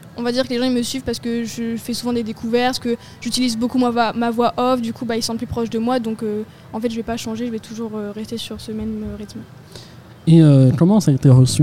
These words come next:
Speaker 2: euh, par tes proches de te lancer sur les réseaux sociaux ?
Speaker 1: Alors, on va dire qu'au début, ils voyaient ça, ils avaient pas une bonne image, parce que forcément, quand on parle de, du monde de l'influence, euh, ça fait un petit peu peur, on pense directement à la télé-réalité. Mais quand ils ont vu que vraiment, euh, je m'épanouissais dedans, que je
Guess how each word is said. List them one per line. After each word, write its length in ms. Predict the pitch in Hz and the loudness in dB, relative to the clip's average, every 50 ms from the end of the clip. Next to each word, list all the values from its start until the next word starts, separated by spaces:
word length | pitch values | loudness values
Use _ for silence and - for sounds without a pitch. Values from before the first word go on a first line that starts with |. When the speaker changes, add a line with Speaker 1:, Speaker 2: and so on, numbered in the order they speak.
| 156 151 | 8 8
Speaker 2:
euh, 440 | 139 127 120 120 117 117 117 110 110 - - | 8 8 8 8 8 8 8 6 4 2 2
par 140 | 123 110 110 | 0 0 2
tes 160 | - - 123 | 2 0 0
proches 440 | - - - 127 131 - - - - - | 2 4 4 4 4 4 2 -2 -6 -4
de 280 | - 127 123 117 117 113 | 0 2 4 6 6 6
te 120 | 113 - | 6 6
lancer 300 | 123 113 113 120 - 143 | 4 6 6 4 4 4
sur 180 | 139 127 123 113 | 2 4 6 6
les 80 | 107 107 | 6 6
réseaux 200 | 113 113 120 131 | 6 6 6 6
sociaux ? 320 | - - 123 - - 123 120 - - - - - - - - - - - - - - - | 4 4 2 2 4 2 2 2 0 -8 -14 -14 -14 -14 -14 -14 -14 -14 -16 -14 -8 -4
Speaker 1:
Alors, 140 | 226 226 - | -4 -2 -2
on 60 | 247 | 0
va 100 | 247 254 | 2 2
dire 180 | 254 262 349 359 | 2 2 0 0
qu'au 100 | - 285 | 0 0
début, 260 | 240 240 240 226 254 294 | 0 0 0 0 2 2
ils 140 | 320 302 | 2 2
voyaient 260 | 247 240 233 226 233 233 | 4 2 2 2 2 0
ça, 320 | - - 240 233 226 - - - - - - | -2 -2 0 0 0 -2 -4 -8 -10 -10 -6
ils 80 | 247 | -2
avaient 160 | 240 247 233 233 | 0 2 2 2
pas 160 | 226 302 285 | 2 2 2
une 180 | 277 254 240 | 2 4 2
bonne 440 | 226 214 208 208 254 262 262 254 247 | 2 0 2 2 4 4 4 4 4
image, 400 | 247 240 240 240 254 262 254 240 | 4 4 2 2 0 -2 -2 -4
parce 120 | - 214 - | -8 -12 -14
que 80 | 220 | -12
forcément, 340 | 208 220 202 - 233 233 247 | -14 -12 -10 -8 -6 -6 -6
quand 120 | - 220 | -6 -8
on 60 | 214 214 | -10 -10
parle 240 | - 220 226 226 | -8 -8 -8 -8
de, 160 | 214 208 208 208 | -8 -8 -8 -8
du 80 | 196 208 | -6 -4
monde 200 | 233 226 226 226 | -4 -2 -2 -2
de 80 | 220 214 | -4 -6
l'influence, 500 | 214 214 214 - 226 226 233 233 - - | -6 -8 -10 -8 -6 -6 -6 -8 -8 -12
euh, 40 | 214 208 214 220 - - | -14 -14 -14 -16 -18 -16
ça 100 | - 226 | -16 -12
fait 80 | 220 | -10
un 40 | 208 | -10
petit 140 | 214 - - | -10 -8 -6
peu 120 | - 220 | -6 -4
peur, 240 | 208 240 240 254 247 | -2 -2 -2 -2 -2
on 100 | 240 233 | -4 -4
pense 140 | 226 226 233 | -6 -4 -4
directement 400 | 226 226 220 220 240 233 240 240 | -4 -4 -6 -4 -4 -4 -2 -2
à 100 | 226 233 | -4 -4
la 80 | 226 | -6
télé-réalité. 720 | 220 - 233 214 220 220 214 214 214 220 214 - 247 277 - - - - - - - | -6 -6 -8 -8 -8 -8 -8 -8 -8 -6 -6 -4 -4 -4 -6 -8 -16 -18 -16 -10 -6
Mais 80 | 226 233 | -6 -2
quand 100 | - 262 | 0 0
ils 140 | 262 254 240 | 0 0 -2
ont 80 | 240 | -4
vu 140 | 240 247 254 | -4 -6 -6
que 120 | 247 240 | -6 -8
vraiment, 420 | 226 214 214 220 226 233 240 233 226 | -8 -8 -6 -6 -6 -4 -4 -4 -6
euh, 80 | 214 | -6
je 100 | 208 214 | -6 -8
m'épanouissais 560 | 220 214 220 226 220 220 214 220 214 - 226 220 | -8 -8 -6 -6 -6 -6 -6 -6 -6 -6 -6 -6
dedans, 420 | 220 214 214 226 226 233 240 240 | -4 -4 -4 -4 -4 -4 -4 -6
que 400 | 233 - 226 214 214 208 208 214 | -6 -8 -10 -10 -8 -8 -8 -8
je 540 | 214 208 208 208 220 220 220 214 214 214 220 | -10 -10 -10 -10 -8 -6 -6 -6 -6 -8 -10